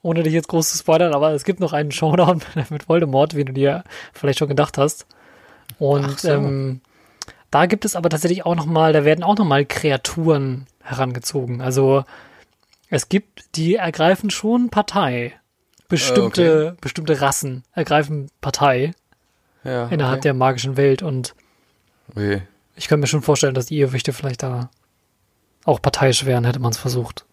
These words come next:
Speaker 2: Okay, dann geht das Ganze nach hinten los und ja, dann hat man eine Armee Dementoren gegen sich, ist auch doof.
Speaker 1: Ja, dann auf jeden Fall, wir kommen dann halt irgendwann an den Punkt, ähm, nachdem diese ganze Geschichte mit den Irrwichten und dem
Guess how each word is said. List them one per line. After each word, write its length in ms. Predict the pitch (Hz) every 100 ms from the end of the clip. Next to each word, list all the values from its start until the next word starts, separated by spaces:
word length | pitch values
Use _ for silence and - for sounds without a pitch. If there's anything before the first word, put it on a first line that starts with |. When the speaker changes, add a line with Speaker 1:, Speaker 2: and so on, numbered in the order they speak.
| _ _ -
Speaker 2:
Okay, 180 | - 107
dann 80 | 107
geht 100 | 107
das 60 |
Ganze 220 | 104 107 107
nach 80 |
hinten 220 | 104 107 101
los 220 | 101 -
und 300 | 95 95 - - - - - - _ _ _ _ _ -
ja, 300 | 98 95 101 -
dann 80 | 101
hat 120 | 98
man 100 | 95
eine 120 | 98 -
Armee 240 | 98 101
Dementoren 500 | 101 98 95 117 117
gegen 200 | 110 113
sich, 240 | 107 107
ist 120 | - 107
auch 100 | 101
doof. 280 | 104 107 _ _ _ _ _ _ _ -
Speaker 1:
Ja, 380 | 143 165 139 127
dann 380 | 147 170 180 -
auf 120 | 151
jeden 120 | 165
Fall, 220 | 190 175 156
wir 120 | 170
kommen 320 | - 202 254
dann 160 | 175 143
halt 120 | 160
irgendwann 400 | 180 190 175 160
an 120 | 156
den 180 | 160 156
Punkt, 520 | - 208 226 214 -
ähm, 600 | 175 160 156 151 151 147 - _
nachdem 300 | - 151 175
diese 200 | 165 151
ganze 260 | 151 165 160
Geschichte 360 | 147 - 160 156
mit 200 | 147 156
den 240 | 151 147
Irrwichten 580 | 185 185 170 170 - 160
und 180 | 147 151
dem 360 | 147 139 135